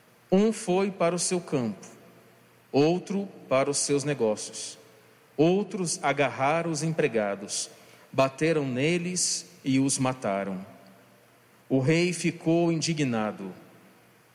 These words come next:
e mandou suas tropas para matar aqueles assassinos e incendiar a cidade deles. Em seguida, o rei disse aos empregados:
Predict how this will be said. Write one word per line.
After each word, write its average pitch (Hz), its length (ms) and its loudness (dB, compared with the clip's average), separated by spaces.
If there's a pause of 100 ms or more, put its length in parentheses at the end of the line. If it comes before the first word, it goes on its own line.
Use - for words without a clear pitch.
e 147 100 4
mandou 160 460 2
suas 180 400 0
tropas - 760 -2 (520)
para 123 200 4
matar 139 640 0
aqueles 147 520 0
assassinos 165 880 0 (400)
e 156 80 4
incendiar 156 1000 2 (480)
a 151 120 2
cidade 123 640 0
deles. 101 680 -6 (1000)
Em 156 140 4
seguida, 151 640 0 (600)
o 143 120 2
rei 156 200 4
disse 160 360 -2
aos 147 100 2
empregados: 117 840 -2